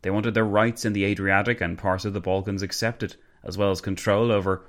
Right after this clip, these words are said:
formerly Habsburg districts like the Brenner Pass in the Tyrol region or Fiume in Croatia.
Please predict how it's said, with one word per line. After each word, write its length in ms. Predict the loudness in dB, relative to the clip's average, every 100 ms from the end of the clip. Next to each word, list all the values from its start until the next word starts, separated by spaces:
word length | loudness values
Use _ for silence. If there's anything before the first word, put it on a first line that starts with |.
| -10
formerly 400 | -2 0 2 0
Habsburg 520 | 0 -2 0 -2 0
districts 520 | -2 -2 -4 -4 -4
like 160 | -4 -4
the 40 |
Brenner 320 | -2 0 0
Pass 460 | -2 0 2 0 -2
in 80 | -4
the 80 |
Tyrol 340 | -4 0 0 0
region 400 | 0 0 -2 -6 -12 -20 -2
or 280 | 2 4
Fiume 680 | 2 -2 2 4 4 2 -2
in 120 | -4
Croatia. 580 | -4 -2 0 0 -2 -6